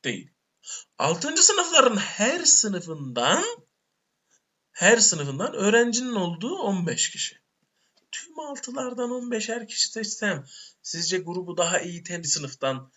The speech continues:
erkek, bir sınıftan kız seçmek yerine? Yani cevabımız C şıkkıdır diyoruz. Bekleyin lütfen.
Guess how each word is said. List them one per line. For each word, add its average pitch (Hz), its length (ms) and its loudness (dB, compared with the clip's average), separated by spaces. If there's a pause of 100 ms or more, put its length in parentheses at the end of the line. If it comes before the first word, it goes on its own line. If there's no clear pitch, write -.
(400)
erkek, 139 480 -4
bir 143 60 -6
sınıftan 131 520 -4
kız - 260 -10
seçmek 127 560 -6 (360)
yerine? 123 560 -2 (500)
Yani 110 260 -2
cevabımız 147 880 0 (580)
C 143 240 -2
şıkkıdır - 800 -6 (720)
diyoruz. - 500 -18 (760)
Bekleyin 208 280 -4
lütfen. 151 480 -10